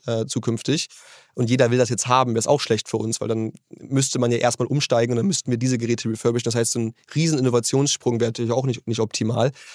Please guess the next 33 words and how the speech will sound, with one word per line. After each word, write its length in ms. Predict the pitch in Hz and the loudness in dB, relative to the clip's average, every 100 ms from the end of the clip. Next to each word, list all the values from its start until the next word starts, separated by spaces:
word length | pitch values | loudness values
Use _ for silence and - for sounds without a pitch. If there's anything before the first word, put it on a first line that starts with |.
| - _ _ - | -20 _ _ 0
Wenn 140 | 117 | 2
wir 100 | 117 | 4
die 100 | 117 | 4
rück-, 160 | 117 - - | 2 -2 -4
rückblickenden 340 | 139 135 135 123 | -4 0 0 0
letzten 180 | - 120 | 0 2
Jahre 240 | 113 123 | 2 2
betrachten, 540 | 117 - 117 - 120 113 | 0 0 0 0 -2 -2
ist 160 | 117 | 0
der 80 | 113 | 2
Innovationssprung 800 | 120 113 110 123 123 - 123 110 | 2 2 0 0 0 0 -2 0
aber 200 | 110 110 | 0 2
immer 160 | 120 | 0
geringer. 320 | 104 104 190 - | 0 -2 -2 -4
Also 240 | - 104 | -8 -8
der, 220 | 107 104 | -6 -4
der 100 | 110 | -6
Vorteil 680 | - 127 123 117 113 110 - | -2 -2 2 2 2 0 -6
existiert 380 | 104 117 - 127 | -6 -4 -2 -2
halt 120 | 110 | -2
nicht 100 | 110 | -2
mehr 120 | 107 | -4
wirklich. 300 | 107 120 131 - - - - | -2 -2 -2 -6 -20 -20 -16
Das 120 | - | 0
heißt, 200 | 117 - - | 0 0 0
da 80 | 117 | 2
gibt's 200 | 127 135 | 2 2
einige 340 | - 135 131 120 | 4 6 6 4
Themen, 260 | 139 131 | 4 4
die 120 | 120 | 4
passieren 380 | 117 113 - 110 | 2 2 2 0
könnten, 420 | - 160 - 285 - _ _ - | 0 0 0 -6 -8 _ _ 0
ähm, 380 | 117 117 113 | 2 4 0